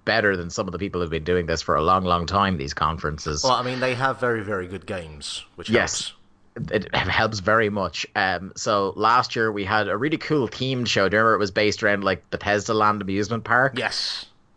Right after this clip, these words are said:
Speaker 1: Um, and they had the Quake Champions trailer, which, like, completely floored everybody.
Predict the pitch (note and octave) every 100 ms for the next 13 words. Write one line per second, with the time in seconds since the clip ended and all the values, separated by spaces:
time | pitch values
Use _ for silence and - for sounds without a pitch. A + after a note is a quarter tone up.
0 | - G#2 G2+ G2 - G#2+ G2+ G2 A2 G2+
1 | - B2 A2+ - A#2 A#2 A2 A2 G#2+ -
2 | A#2 A2+ A#2 B2 B2 G#2+ - - A2+ G#2
3 | F#2+ - - F2+ - A2 A#2 G2+ A#2 A2
4 | - - A#2 A2+ A2 A2 G#2 B2+ B2 C#3+
5 | C3 C#3+